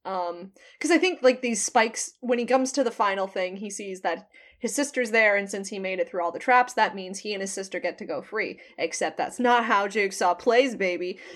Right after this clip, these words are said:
Uh, Jigsaw, like, stabbed him a bunch, but I think he could still walk it off if the,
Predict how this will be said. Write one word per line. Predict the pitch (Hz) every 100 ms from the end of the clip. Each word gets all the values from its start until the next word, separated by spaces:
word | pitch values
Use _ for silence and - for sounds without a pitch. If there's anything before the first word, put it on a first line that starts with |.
| -
Uh, | 196 202 202
Jigsaw, | 196 240 - 247 226 214 196
like, | 202 196 - _ -
stabbed | - - 208 208 208
him | 214 220 214
a |
bunch, | 208 214 208 -
but | 202
I | 190
think | 208 208
he | 190
could | 190
still | - 185 180
walk | 180 185
it | 190
off | 202 214 - _ _ _
if | 269 247 - - - _ _ _ _ _
the, | 214 208 196 175 151 117